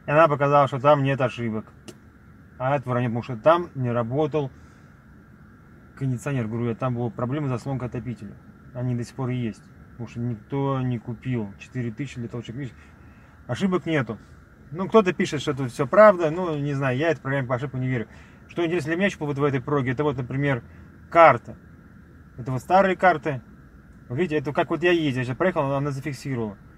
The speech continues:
Где старые карты? Давайте нажмём. Например, старая карта, вот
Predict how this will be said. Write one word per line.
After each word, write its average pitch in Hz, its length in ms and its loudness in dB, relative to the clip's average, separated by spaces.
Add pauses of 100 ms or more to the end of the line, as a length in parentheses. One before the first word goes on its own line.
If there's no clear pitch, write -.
(400)
Где 135 120 -6
старые 120 300 -4
карты? - 340 -16 (1300)
Давайте 120 260 -10
нажмём. 110 300 -10 (840)
Например, 131 240 -4
старая 185 360 2
карта, 139 340 4
вот 123 160 -4